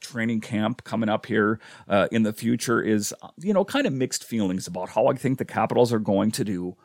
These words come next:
But on a Friday to get a note, a notice that Tom Wilson signed a seven-year new deal, that just made my Friday. As someone that covers his team and is a big fan, I'm excited.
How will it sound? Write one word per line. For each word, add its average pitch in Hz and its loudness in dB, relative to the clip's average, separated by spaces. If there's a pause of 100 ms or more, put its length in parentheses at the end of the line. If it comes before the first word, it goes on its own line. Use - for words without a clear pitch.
(300)
But 110 4
on 117 0
a 107 0
Friday 160 2
to 156 0
get 127 2
a 110 2
note, 104 4 (320)
a 90 0
notice 110 4
that 90 -4
Tom 147 0
Wilson 107 2
signed 95 -4
a 87 -12
seven-year 110 0
new 104 0
deal, 92 2 (800)
that 165 4
just 160 2
made 135 6
my 117 4
Friday. 98 4
As 80 -2
someone 131 2
that 120 2
covers 127 2
his 110 -2
team 120 0
and 101 2
is 90 0
a 98 -2
big 117 2
fan, 101 -2
I'm 139 0
excited. 104 2